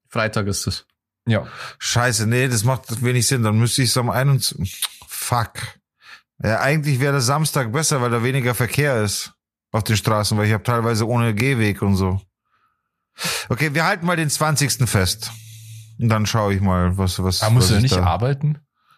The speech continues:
Speaker 3: Ich nehme halt frei.
Speaker 2: Okay.
Speaker 3: Ich, wir halten mal den zwanzigsten fest. Zur Not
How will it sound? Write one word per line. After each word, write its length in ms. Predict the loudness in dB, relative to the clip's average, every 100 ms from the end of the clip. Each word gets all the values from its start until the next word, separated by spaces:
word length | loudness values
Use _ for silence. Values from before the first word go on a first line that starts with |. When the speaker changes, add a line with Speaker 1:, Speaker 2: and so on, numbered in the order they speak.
| _ -2
Speaker 3:
Ich 140 | 2
nehme 180 | 2 4
halt 140 | 2
frei. 380 | 0 0 0 -2 _ _ _ _ _ _ _ _ _ _ -4
Speaker 2:
Okay. 240 | -4 -2 -8 _
Speaker 3:
Ich, 200 | -6 -4
wir 140 | -2 0
halten 300 | 0 0 0
mal 120 | 0
den 120 | 0
zwanzigsten 580 | 0 -2 0 -2 -2 -2
fest. 420 | 0 0 0 -4
Zur 140 | -2 -2
Not 480 | 0 0 -2 -8